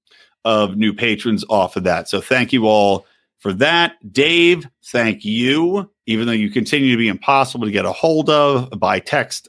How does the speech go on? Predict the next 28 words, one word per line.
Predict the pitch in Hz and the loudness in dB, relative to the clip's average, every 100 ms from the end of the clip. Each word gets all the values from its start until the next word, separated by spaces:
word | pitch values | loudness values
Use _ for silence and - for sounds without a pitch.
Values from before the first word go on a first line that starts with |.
| - | -2
by | 101 101 | -2 0
email, | 104 101 92 90 87 - _ _ _ - | 0 0 0 -2 -4 -8 _ _ _ -6
by | 82 | -6
tweet. | - 85 80 80 - _ _ _ _ _ 104 | -4 -4 -4 -6 -14 _ _ _ _ _ -2
I | 101 | 0
don't | 95 | 0
know | 92 80 | 0 0
how | 90 85 | 0 -2
to | |
get | 85 85 | -4 -6
a | 82 | -4
hold | 85 80 | -4 -4
of | 76 | -4
Dave. | 82 82 | -4 2
I'm | 139 | 2
just | 135 | 2
gonna | 104 | 0
drive | 104 87 85 | 2 0 0
to | |
his | 82 | -2
house | 90 85 - | -2 -2 -4
and | - | -4
punch | 82 85 | -4 -4
him | 87 | -6
in | 80 | -6
the | |
cock. | - 85 - - - _ - _ | -4 -4 -4 -10 -20 _ -20 _
So | - 107 90 82 | -8 -2 0 0